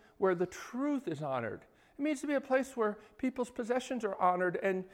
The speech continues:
you actually are content with what God has given you. It needs to be a place where God himself is honored, where, where you rest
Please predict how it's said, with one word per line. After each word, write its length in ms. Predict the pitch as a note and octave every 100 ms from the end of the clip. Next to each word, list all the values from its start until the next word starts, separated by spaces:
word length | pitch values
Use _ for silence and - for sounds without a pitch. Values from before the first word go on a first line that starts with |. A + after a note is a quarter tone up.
| - -
you 120 | G3+
actually 300 | G3+ G3+ G#3+
are 60 | G3+
content 600 | - G#3 - A#3+ G#3+ F#3
with 220 | F3 -
what 160 | F#3+
God 340 | F#3 F3+ E3 D#3+ - - -
has 180 | G3
given 340 | E3+ G#3 F#3 E3
you. 220 | A#2 - - _ _ _ _ - -
It 100 | G#3
needs 200 | A#3+ A3+
to 100 | A#3+
be 80 |
a 60 | G#3+
place 360 | - G#3 G3 -
where 120 | D#3
God 400 | D3 D#3+ D#3 C#3
himself 420 | C#3+ - C#3+ B2+
is 140 | B2+
honored, 340 | A#2 F#2+ - - _ _ _ _ _ _ _ -
where, 280 | F#3 F3+ -
where 160 | F3+ F#3+
you 160 | G3
rest 680 | F#3 B3 G3+ C#3 - -